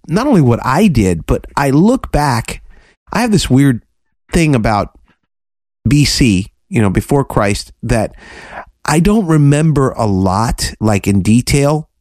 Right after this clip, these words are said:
So I'll look back and I'll say, "But I don't know how I survived some of the situations that I did," because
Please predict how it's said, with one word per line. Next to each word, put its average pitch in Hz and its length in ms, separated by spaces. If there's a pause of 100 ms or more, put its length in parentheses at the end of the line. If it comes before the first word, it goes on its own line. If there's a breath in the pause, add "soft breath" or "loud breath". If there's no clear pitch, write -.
(120)
So 147 560
I'll 143 200
look 214 260
back 147 300
and 135 80
I'll 127 60
say, - 160 (180)
"But 127 240
I 247 200
don't 185 360
know 123 480 (600)
how 147 220
I 165 220
survived 120 1080 (840)
some 190 320
of 202 140
the 147 80
situations 123 960
that 107 140
I 101 140
did," 90 480 (1120)
because 156 440